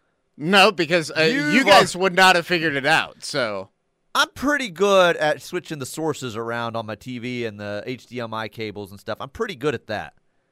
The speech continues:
Speaker 2: Um, so I would have even figured out that problem.
Speaker 1: Mm-hmm.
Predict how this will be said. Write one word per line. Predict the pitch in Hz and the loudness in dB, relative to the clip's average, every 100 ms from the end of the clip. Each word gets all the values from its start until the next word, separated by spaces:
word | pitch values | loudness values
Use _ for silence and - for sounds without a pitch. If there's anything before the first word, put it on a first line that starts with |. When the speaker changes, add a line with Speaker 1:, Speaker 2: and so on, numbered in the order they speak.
| _ _ _ - | _ _ _ -8
Speaker 2:
Um, | 110 107 104 101 92 87 87 _ _ _ _ _ _ _ _ _ _ _ _ _ _ _ _ _ - | -6 -4 -4 -4 -6 -8 -16 _ _ _ _ _ _ _ _ _ _ _ _ _ _ _ _ _ -4
so | 233 | 2
I | 269 | 4
would | 262 214 | 4 2
have | |
even | 165 143 123 | -2 -6 -6
figured | 143 113 110 | -8 -8 -6
out | 104 95 | -6 -6
that | 113 98 | -8 -10
problem. | - 78 71 76 - | -12 -18 -18 -20 -14
Speaker 1:
Mm-hmm. | 117 127 | -12 -12